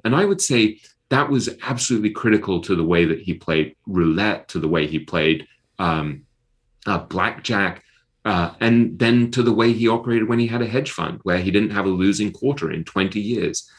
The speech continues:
that he was just trying to stay in the game and have these, the, uh, so it, it's kind of like Joe Greenblatt said that if,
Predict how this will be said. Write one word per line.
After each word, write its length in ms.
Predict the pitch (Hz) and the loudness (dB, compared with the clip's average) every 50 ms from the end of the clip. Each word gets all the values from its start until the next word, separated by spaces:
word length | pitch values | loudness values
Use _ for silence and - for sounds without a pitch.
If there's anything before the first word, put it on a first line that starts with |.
| - _ - | -16 _ 0
that 100 | 120 117 | 0 2
he 120 | 117 127 120 | 4 4 2
was 140 | 123 120 | 2 2
just 280 | 120 135 160 165 170 - | 2 0 0 0 0 -4
trying 160 | - 151 139 | -4 -2 0
to 60 | 110 | 0
stay 420 | - - - - - 117 117 120 120 | 0 0 -2 -2 0 2 4 4 4
in 120 | 110 110 | 4 4
the 100 | 101 95 | 2 0
game 520 | 87 92 87 82 80 76 78 78 - - - _ _ _ _ _ - | 0 -2 -2 -2 -2 -4 -8 -10 -12 -14 -16 _ _ _ _ _ -4
and 120 | - 104 95 | -2 -2 0
have 240 | 101 104 101 85 - | 0 0 -2 0 2
these, 340 | 110 104 92 - - _ _ _ _ _ - | 2 2 2 0 -4 _ _ _ _ _ 0
the, 340 | 110 113 110 107 104 104 - | 2 4 6 4 4 2 -2
uh, 520 | 98 98 98 - - - 113 107 - - | -8 -6 -6 -4 -6 -6 -6 -8 -12 -10
so 160 | - - - 123 | -4 0 2 2
it, 160 | 113 113 - - _ _ - | 2 0 -6 -14 _ _ 0
it's 400 | 123 123 123 113 107 123 123 - | 2 2 2 4 4 2 2 2
kind 160 | - 131 127 | 0 2 2
of 60 | 123 | 4
like 220 | 110 101 92 87 - | 4 2 0 0 2
Joe 180 | 110 104 92 80 | 2 2 2 4
Greenblatt 460 | 104 104 101 95 85 82 69 - - _ | 4 4 4 4 2 0 -2 -4 -8 _
said 420 | - - - 90 85 - - - - | -12 -4 -2 0 0 0 -2 -4 -4
that 280 | 87 82 78 - - _ _ _ _ - | -2 -2 -2 -2 -6 _ _ _ _ 0
if, 260 | 110 101 80 - - | 2 2 2 0 -10